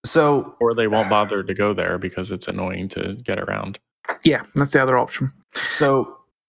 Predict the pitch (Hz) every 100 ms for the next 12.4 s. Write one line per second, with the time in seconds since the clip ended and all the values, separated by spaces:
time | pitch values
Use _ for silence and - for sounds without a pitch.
0 | _ - 196 196 - 135 139 185 233 294
1 | 294 208 202 190 185 - 196 170 - -
2 | - 110 90 85 82 - _ _ _ _
3 | - 131 120 - 131 139 131 - 139 127
4 | 135 131 131 120 131 131 139 170 156 151
5 | 143 143 127 - 107 90 85 - _ _
6 | _ _ _ _ 127 101 92 87 - 113
7 | 110 101 98 - 110 92 82 82 80 82
8 | 107 - - - 220 233 180 180 170 117
9 | 131 151 220 - 147 147 156 113 95 85
10 | 101 113 127 _ - 120 127 110 123 127
11 | 139 139 139 - - 117 127 - - -
12 | 60 - 64 67